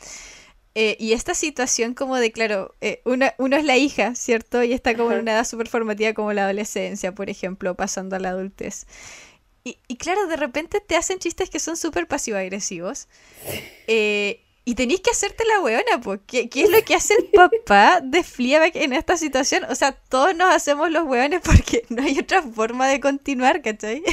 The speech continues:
Speaker 2: Exacto. E-, es eso. Es eso, porque, en definitiva, lidiar con la situación causaría un impasse en las relaciones familiares. Y,
Speaker 1: Ujú.
Speaker 2: y es lógico, entonces, como que esperar otra cosa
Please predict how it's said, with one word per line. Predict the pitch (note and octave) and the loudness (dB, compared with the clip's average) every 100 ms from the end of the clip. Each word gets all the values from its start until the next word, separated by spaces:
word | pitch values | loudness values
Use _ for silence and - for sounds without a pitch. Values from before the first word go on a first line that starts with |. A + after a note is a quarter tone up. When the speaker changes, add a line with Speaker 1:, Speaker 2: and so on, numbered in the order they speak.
| - - | -4 -8
Speaker 2:
Exacto. | G#3 - - A3+ - F#3+ G3 - B3 - - - | -8 -6 -6 -6 -6 -6 -6 -10 -20 -20 -20 -2
E-, | A3+ A3 | 0 0
es | C4 - | -2 -2
eso. | D#4 - F3+ _ _ - - - | -4 -6 -10 _ _ -20 -14 -6
Es | A3+ | -4
eso, | B3+ B3 | 0 2
porque, | A3 A3 G#3 G#3 - | 2 0 -2 -2 0
en | A3 | -2
definitiva, | A3+ A#3 A3+ B3+ C4+ | -2 -2 -2 0 2
lidiar | B3 A3+ C4+ D#4+ | 0 0 0 0
con | C#4+ A3 | -2 -4
la | |
situación | A3 G3+ G3 F3+ G3 | -6 -10 -8 -8 -4
causaría | G#3 G#3 A3+ A3+ | -4 -2 0 0
un | C4 | 0
impasse | C#4 C4+ B3+ C#4+ - D3 - - | -2 -2 -6 -6 -8 -10 -10 -6
en | F#3+ | -4
las | F#3+ | -2
relaciones | F#3 F3+ G3 F#3+ | -4 -6 -6 -8
familiares. | - F3+ E3+ D#3+ E3+ - | -6 -6 -6 -8 -10 -14
Y, | G#3 G3+ G3 - _ _ | -10 -8 -8 -12 _ _
Speaker 1:
Ujú. | A#3 A3 A3 A3 | -8 -8 -10 0
Speaker 2:
y | B3 | 2
es | C#4+ | 4
lógico, | A#3 A#3+ D#4 B3+ - | 2 2 0 -2 -4
entonces, | G3 G#3+ A3 C#4 | -4 -4 -6 -8
como | D4 C4 | -6 -4
que | B3 A3 | -2 -4
esperar | A3+ - A3+ G#3 B3 | -6 -4 0 2 2
otra | D4 C#4 | 0 -2
cosa | D4 - F4 | -4 -4 -8